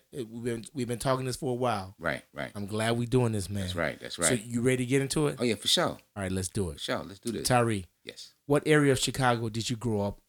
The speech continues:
Speaker 1: in, and when did it connect you to the house culture?
Speaker 2: Um, okay. When you talking about house, I grew up on the south side, but I, I originally came off the west side.
Speaker 1: Okay.
Speaker 2: Uh, I'm from, uh,
Speaker 1: From the west side?
Speaker 2: Yeah, yeah, yeah,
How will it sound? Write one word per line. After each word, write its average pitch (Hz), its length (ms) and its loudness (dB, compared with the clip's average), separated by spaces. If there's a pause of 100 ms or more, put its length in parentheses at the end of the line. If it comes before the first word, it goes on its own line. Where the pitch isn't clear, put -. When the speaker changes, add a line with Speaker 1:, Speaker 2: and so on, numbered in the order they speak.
(100)
Speaker 1:
in, 98 360 -6
and 107 280 -4
when 123 220 0
did 117 200 0
it 110 100 -4
connect 113 440 -4 (520)
you 110 140 -2
to 113 180 2
the 101 140 -6
house 104 320 -2
culture? - 480 -6 (460)
Speaker 2:
Um, 85 580 2
okay. 87 360 0 (300)
When 87 120 -2
you 87 100 2
talking 95 240 0
about 85 120 0
house, 101 260 2
I 90 60 0
grew 98 240 -2
up - 160 -2 (120)
on 82 120 -4
the 78 100 -4
south - 480 0
side, 87 220 -2
but 107 80 4
I, 120 60 8
I 127 100 0
originally 135 240 2
came 104 240 0
off 92 160 -4
the 85 80 -6
west 92 300 -2
side. 69 300 -4 (380)
Speaker 1:
Okay. 104 140 -10
Speaker 2:
Uh, 71 220 -2
I'm 80 80 -8
from, 80 360 -4 (140)
uh, 64 300 -4 (560)
Speaker 1:
From - 120 0
the 127 80 0
west 165 220 2
side? 220 280 -2
Speaker 2:
Yeah, 110 120 0
yeah, 107 160 0
yeah, 82 80 0